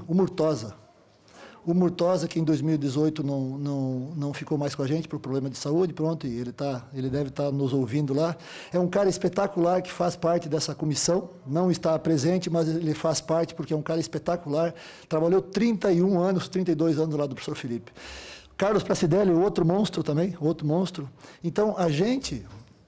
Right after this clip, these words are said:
eu como auxiliar da com-, da comissão do professor Felipe agora, eu me sinto muito honrado e eu, de eu estar trabalhando ao lado de lendas, né? Então, tu imagina o aprendizado que eu, mais jovem, tenho com esse, com esses três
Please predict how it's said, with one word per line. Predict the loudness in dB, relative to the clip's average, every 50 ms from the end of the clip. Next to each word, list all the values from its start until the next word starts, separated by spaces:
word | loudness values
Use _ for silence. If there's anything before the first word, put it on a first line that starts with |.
| _ _ -2
eu | 0 2 2
como | 2 0 0 -2
auxiliar | -2 -2 -2 -2 -2 0 0 0 0
da | -2 -4 -6
com-, | -8 -10 -10
da | -10 -10 -8 -8 -8
comissão | -8 -8 -6 -6 -6 -6 -6 -6 -6
do | -6 -8
professor | -8 -10 -10 -10 -8 -8 -8 -8
Felipe | -6 -4 -2 -2 -2 -2 -4 -6
agora, | -4 -4 -2 -2 -2 -2 -2
eu | -2 -2
me | 0 -2
sinto | -2 -2 -2 0
muito | 0 0 0 0
honrado | 0 2 2 2 2 2 0 -2 -4 -6 -10 -14 _ _ -20 -20 -20 -20 -20 -20 -20 _ _
e | -4 0 2
eu, | 4 4 4 4 2
de | -2 0 2 2
eu | 4 4
estar | 2 2 0 0
trabalhando | 0 0 2 2 4 4 4 2 2 2
ao | 2
lado | 2 2 0 0
de | -2 -2
lendas, | 0 2 2 4 2 2 0 -2 -2 -4
né? | -6 -8 -10 -16 -20 _ _ _ -14
Então, | -10 -8 -6
tu | -4 -2
imagina | 0 0 0 0 0 0
o | 0
aprendizado | 0 0 -2 -2 -2 -2 -2 -2 -2 -2 -4
que | -6 -6 -6
eu, | -6
mais | -4 -6 -6 -6
jovem, | -4 -4 -4 -4 -6 -8
tenho | -6 -6 -4 -4 -4 -6
com | -8 -8 -10
esse, | -10 -10 -10 -10 -10 -10 -10
com | -8 -6 -6
esses | -6 -6 -8 -10 -12 -12 -14 -14 -16 -18 _ _ -2
três | 2 2 4 4 2 0 -4 -6 -8